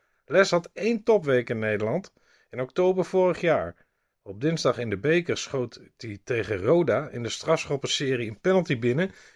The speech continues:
met een hupje. Dat had hij geleerd van Jorginho. En vrijdag, zeventig uur later, maakte hij tegen Eindhoven zijn enige doelpunt in Nederland.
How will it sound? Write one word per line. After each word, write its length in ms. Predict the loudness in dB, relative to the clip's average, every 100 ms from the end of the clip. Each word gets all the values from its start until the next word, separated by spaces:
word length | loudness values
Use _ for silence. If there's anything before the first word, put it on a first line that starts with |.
| -6
met 120 | 0
een 120 | 0 4
hupje. 440 | 4 4 -2 -4 _ _ _ _ _ -14
Dat 120 | -8
had 160 | -8
hij 80 | -8
geleerd 320 | -6 -2 -2
van 140 | -2 -8
Jorginho. 800 | -4 -4 -2 0 4 4 2 -2 -16 _ _
En 200 | -12 -10
vrijdag, 560 | -4 4 4 4 2 -2
zeventig 680 | -10 -8 -2 2 2 0 -4
uur 220 | -4 -2
later, 460 | 2 2 2 0 -4
maakte 300 | -2 -2 -4
hij 100 | -6
tegen 300 | -4 -4 -4
Eindhoven 540 | -2 -2 2 2 0
zijn 220 | -2 -6 -6
enige 420 | -4 0 0 0
doelpunt 340 | 0 0 -2
in 120 | -4 -2
Nederland. 640 | -2 -2 -6 -10 -14